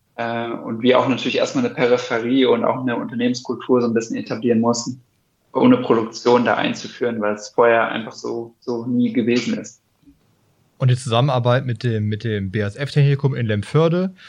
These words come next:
Speaker 2: Marc, ähm, da bist du ja, äh, tätig, da sitzt du, ähm, war dann, dass ihr von Anfang an da auch sehr eng im Kontakt wart und auch so ein bisschen diesen ganzen Weg mit begleitet habt?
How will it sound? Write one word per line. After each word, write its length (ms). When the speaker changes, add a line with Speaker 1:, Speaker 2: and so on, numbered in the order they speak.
Speaker 2:
Marc, 480
ähm, 260
da 80
bist 240
du 60
ja, 120
äh, 580
tätig, 360
da 80
sitzt 300
du, 200
ähm, 300
war 100
dann, 100
dass 160
ihr 160
von 140
Anfang 340
an 240
da 80
auch 180
sehr 260
eng 100
im 140
Kontakt 500
wart 260
und 120
auch 180
so 80
ein 60
bisschen 200
diesen 140
ganzen 320
Weg 260
mit 140
begleitet 480
habt? 320